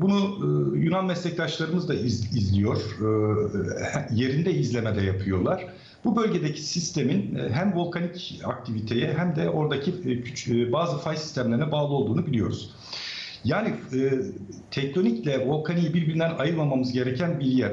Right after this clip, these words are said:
Neden? Çünkü tektonik açıdan bakarsanız Ege Denizi'ndeki bilinen en büyük deprem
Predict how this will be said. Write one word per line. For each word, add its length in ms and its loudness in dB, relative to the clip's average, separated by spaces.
Neden? 520 2
Çünkü 260 -4
tektonik 400 2
açıdan 360 0
bakarsanız 600 0
Ege 300 0
Denizi'ndeki 960 0
bilinen 580 2
en 300 0
büyük 280 0
deprem 460 -2